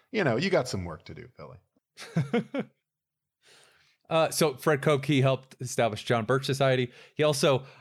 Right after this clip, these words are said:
Speaker 2: wrote admiringly of Benito Mussolini's suppression of communists in Italy. Uh, and then when he talked about the s-, American civil rights movement, he said, quote,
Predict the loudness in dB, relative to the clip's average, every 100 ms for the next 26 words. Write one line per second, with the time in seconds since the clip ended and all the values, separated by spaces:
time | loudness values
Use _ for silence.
0 | -16 -4 0 0 0 0 4 4 2 0
1 | 0 0 2 4 2 0 -2 -2 -2 0
2 | 0 -2 -2 -2 -2 -2 -4 0 0 0
3 | -4 -6 -4 -2 -2 -4 -4 -2 -2 0
4 | -2 -4 _ _ _ -4 2 2 2 2
5 | 2 0 0 -2 2 2 2 2 0 0
6 | -6 -8 -6 0 2 2 -2 0 0 2
7 | 2 0 -2 -2 -2 -2 -4 -2 -2 2
8 | 4 4 0 _ _ _ -4 2 4 2
9 | -2